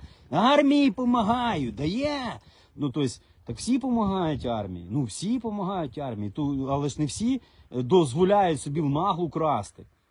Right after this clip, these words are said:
обходити закон. Ну, що значить, я помагаю? Якщо ти помагаєш, а, е, армії, то тобі що, щось дозволено, якісь є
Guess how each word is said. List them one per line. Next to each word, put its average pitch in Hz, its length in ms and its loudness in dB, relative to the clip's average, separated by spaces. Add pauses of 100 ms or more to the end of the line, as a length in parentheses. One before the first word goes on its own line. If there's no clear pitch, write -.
обходити 147 540 -2
закон. 117 480 -6
Ну, 101 80 -10
що 165 120 -10
значить, 165 280 -2
я 180 160 2
помагаю? 143 420 -2
Якщо 127 180 -6
ти 175 120 -10
помагаєш, 180 580 -6
а, 151 180 -6 (340)
е, 131 340 -2
армії, 143 420 2
то 120 160 -8
тобі 156 220 -6
що, 139 160 -6
щось 127 180 -4
дозволено, 165 520 -2
якісь 123 260 -6
є 139 80 -4